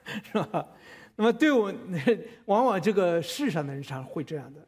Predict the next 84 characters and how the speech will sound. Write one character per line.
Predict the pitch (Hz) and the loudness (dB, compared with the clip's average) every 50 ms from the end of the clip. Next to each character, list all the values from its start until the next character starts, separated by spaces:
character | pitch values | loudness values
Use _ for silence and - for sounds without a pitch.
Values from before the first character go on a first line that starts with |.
| _ _ _ | _ _ _
然 | - 156 143 139 | -8 -4 -4 -2
后 | 151 | -2
嫉 | 147 - - 233 175 | -4 -4 -4 -4 -4
妒 | 185 143 | -4 -6
心 | 120 - 143 131 123 | -10 -10 -10 -10 -10
就 | 131 139 123 | -12 -12 -14
来 | 107 - - - | -16 -16 -18 -20
了， | 160 - _ _ _ _ _ _ - - - - _ | -20 -20 _ _ _ _ _ _ -20 -20 -20 -20 _
嫉 | - 180 160 | -12 -12 -12
妒 | - 143 | -12 -14
纷 | - - 180 190 220 | -12 -8 -6 -4 -2
争 | 175 165 190 | -2 -4 -6
的 | 196 170 | -6 -10
心 | 131 - 151 139 | -12 -14 -16 -14
就 | 143 143 131 | -14 -16 -16
来 | 120 120 120 120 | -16 -18 -18 -18
了， | 123 - - _ _ _ _ | -18 -20 -20 _ _ _ _
这 | - 156 | -6 -4
麻 | 139 131 104 104 139 | -4 -4 -4 -6 -6
烦 | 135 151 135 | -6 -6 -8
就 | 135 131 120 | -8 -10 -12
来 | 110 - - | -12 -14 -16
了， | - - - - _ - | -18 -18 -20 -20 _ -2
问 | - 240 226 156 | 0 0 0 0
题 | 131 - 175 156 | -2 -10 -12 -12
也 | 120 | -12
就 | 135 - 120 | -12 -12 -12
来 | 110 107 113 123 | -12 -14 -16 -16
了， | - - - - | -16 -16 -16 -14
是 | - - | -14 -14
吧？ | - 131 143 - _ _ _ _ _ _ _ - - - _ _ _ _ | -12 -12 -12 -12 _ _ _ _ _ _ _ -20 -20 -20 _ _ _ _
所 | - 277 | 0 2
以 | 339 | 2
你 | 302 247 196 | 2 2 2
看， | - 220 262 | 2 0 0
我 | 226 180 160 | 0 0 -2
们 | 151 170 180 | -2 -2 -2
再 | 185 175 | -2 -2
比 | 151 156 - - 170 143 | -2 -4 -8 -10 -10 -4
较 | 135 180 185 | 0 0 0
一 | 180 | 2
下 | - 185 151 | 0 -2 -4
圣 | - - 196 170 | -2 -4 -4 -4
经 | 147 180 160 156 165 151 | -4 -4 -4 -4 -6 -6
旧 | - 208 190 160 | -6 -4 -2 -2
约 | 143 139 139 | 0 -2 -2
中 | 143 147 139 | -4 -6 -6
的 | 139 147 | -4 -2
有 | 135 139 139 | -2 -2 -4
两 | 127 127 131 143 | -6 -10 -14 -14
个 | 156 139 127 | -14 -12 -10
人 | 127 123 123 | -10 -10 -12
物 | 127 127 123 | -14 -16 -16
哈， | - - 139 139 | -14 -14 -14 -14
一 | 143 139 139 | -12 -10 -8
个 | 151 160 | -8 -6
是 | 135 151 139 | -6 -8 -6
大 | - 151 143 143 | -6 -6 -6 -4
卫 | 165 156 | -6 -8
和 | 127 - 143 | -8 -10 -12
扫 | 127 - - - 113 226 | -16 -16 -14 -16 -14 -14
罗， | 214 165 160 170 160 | -14 -16 -18 -18 -4
这 | - 208 202 | -2 0 0
两 | 175 160 147 | 2 0 -2
个 | 147 127 | -6 -10
人， | - - - - | -14 -16 -14 -10
你 | 190 | -4
把 | 185 208 202 | -2 0 0
这 | - 269 | 2 2
两 | 247 202 170 | 2 2 2
个 | 156 | 2
人 | 151 156 160 | 0 -2 -4
比 | 151 143 | -6 -10
较 | - 160 143 143 | -12 -12 -12 -12
一 | 123 | -12
下， | 120 127 - - _ _ _ _ _ _ _ - | -14 -16 -18 -20 _ _ _ _ _ _ _ -8
你 | - 180 | -4 0
就 | 185 233 | 0 0
会 | 220 269 262 | 2 2 0
更 | - - 302 285 | 0 2 4 4
明 | 233 165 143 143 160 | 4 2 2 0 0
白 | 175 | 0
一 | 160 131 | 0 0
些。 | 127 - - 120 - | -4 -10 -14 -14 -16